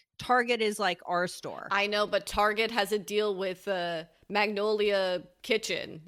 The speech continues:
Speaker 2: Uh, that's where they have the Chip and Joanna Gaines merch, so.
Speaker 1: <laughs> Okay, okay. So that's, that's it.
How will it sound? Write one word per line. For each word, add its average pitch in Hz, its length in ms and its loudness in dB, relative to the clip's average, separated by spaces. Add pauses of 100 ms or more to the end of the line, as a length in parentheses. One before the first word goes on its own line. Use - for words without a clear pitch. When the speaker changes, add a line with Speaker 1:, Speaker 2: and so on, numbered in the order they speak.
Speaker 2:
Uh, 185 160 -6
that's 202 240 2
where 233 100 2
they 220 80 0
have 208 200 0
the 196 100 -2
Chip 208 260 -2
and 208 140 -2
Joanna 190 380 -2
Gaines 180 920 -6
merch, 196 540 2 (140)
so. 185 600 2
Speaker 1:
<laughs> - 40 -20 (440)
Okay, 180 580 2
okay. 170 520 2
So 196 140 -8
that's, 160 500 -6
that's - 260 -10
it. 156 180 -6